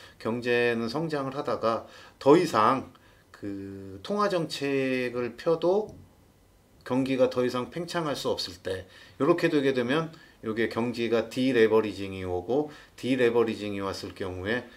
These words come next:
그 사람들은 고통의 시간을 갖다가 겪어야 되는 겁니다.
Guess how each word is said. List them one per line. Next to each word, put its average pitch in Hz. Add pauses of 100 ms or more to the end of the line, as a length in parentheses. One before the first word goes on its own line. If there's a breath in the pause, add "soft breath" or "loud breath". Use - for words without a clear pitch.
(140 loud breath)
그 101
사람들은 131 (180 loud breath)
고통의 165
시간을 117
갖다가 98
겪어야 107
되는 85
겁니다. 82